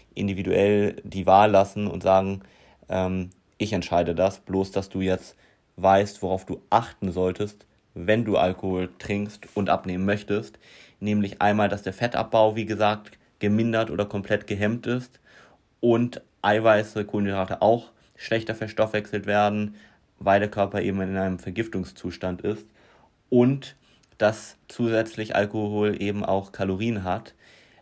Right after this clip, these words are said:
ähm, Alko-, der Alkohol selbst, aber eben auch, was noch sozusagen dem Getränk mitgelöst ist, sage ich mal. Und diese Kalorien solltest du mit berücksichtigen in deine Kalorienbilanz,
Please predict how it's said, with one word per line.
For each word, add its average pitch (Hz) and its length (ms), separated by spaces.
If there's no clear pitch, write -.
ähm, 92 320
Alko-, 101 340
der - 120
Alkohol 95 300
selbst, 107 420
aber 95 180
eben 95 240
auch, 98 480
was 95 360
noch 95 140
sozusagen 95 440
dem 92 120
Getränk 92 460
mitgelöst 104 1200
ist, 113 280
sage 92 220
ich 95 100
mal. 98 360
Und 101 220
diese 104 160
Kalorien 101 280
solltest 98 300
du 95 180
mit 104 440
berücksichtigen 98 800
in 98 280
deine 98 280
Kalorienbilanz, 95 800